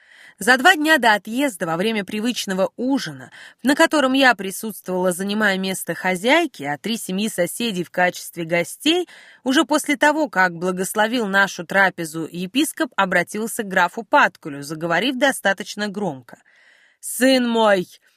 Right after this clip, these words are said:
негоже это, что жена твоя отсутствует за твоим столом». Замерли все, и я, и Рольф, и сам граф, который так и не донёс до рта куриную ножку.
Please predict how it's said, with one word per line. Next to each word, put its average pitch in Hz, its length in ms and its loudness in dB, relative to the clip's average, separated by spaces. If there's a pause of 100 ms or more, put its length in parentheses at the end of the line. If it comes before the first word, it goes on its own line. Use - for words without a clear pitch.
(140)
негоже 185 640 2
это, 175 380 0
что 180 200 -4
жена 175 360 0
твоя 180 320 2
отсутствует 180 640 -4
за 170 120 -4
твоим 175 320 -2
столом». 165 600 -2 (560)
Замерли 311 640 2
все, 143 460 -12 (260)
и 247 80 0
я, 226 460 4
и 208 180 -4
Рольф, 190 480 -2
и 202 60 -6
сам 190 320 0
граф, 277 320 4
который 170 340 -6
так 196 280 0
и 233 120 -4
не 214 140 -2
донёс 190 500 0
до 208 220 2
рта 170 320 0
куриную 190 540 -6
ножку. 233 500 -8